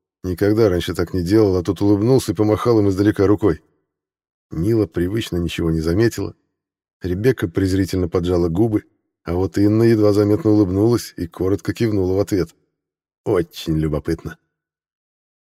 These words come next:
Задумавшись о случившемся, я даже не заметил, как лицом к лицу столкнулся с Масудом. Судя по выражению его физиономии, для него эта встреча тоже оказалась неожиданностью.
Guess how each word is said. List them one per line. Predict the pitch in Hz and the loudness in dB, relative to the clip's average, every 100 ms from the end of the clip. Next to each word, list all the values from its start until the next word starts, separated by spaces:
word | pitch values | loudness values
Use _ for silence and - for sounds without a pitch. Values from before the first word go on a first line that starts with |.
| _ _ - | _ _ -8
Задумавшись | 76 78 85 98 95 101 - | -6 -4 -2 -2 -2 -6 -6
о | |
случившемся, | 82 85 - 113 - 104 - | -6 -6 -4 -4 -2 -4 -2
я | 95 | -2
даже | 95 101 98 | 0 2 2
не | 98 | 2
заметил, | 104 110 101 92 | 2 2 0 -2
как | 85 85 | -4 -4
лицом | 92 98 90 | -4 -2 -2
к | |
лицу | 95 - 92 | -4 -4 -4
столкнулся | 95 87 95 85 | -4 -4 -6 -6
с | 82 | -6
Масудом. | 98 92 - 95 76 - _ _ _ _ _ _ _ _ | -6 -4 -2 0 -2 -6 _ _ _ _ _ _ _ _
Судя | - - 95 95 | -18 -10 -6 -6
по | - | -4
выражению | 90 90 87 95 101 92 | -2 0 0 0 2 2
его | 87 90 | 2 0
физиономии, | 95 92 85 85 107 113 78 - - | 0 -2 0 2 2 0 -2 -6 -8
для | 85 87 | -4 -2
него | 90 90 101 | 0 2 2
эта | 107 | 2
встреча | 95 98 104 101 | -2 0 0 -2
тоже | - 95 101 | -2 2 2
оказалась | 107 110 107 104 101 | 4 4 4 4 4
неожиданностью. | 110 107 82 82 - | 4 4 2 -2 -4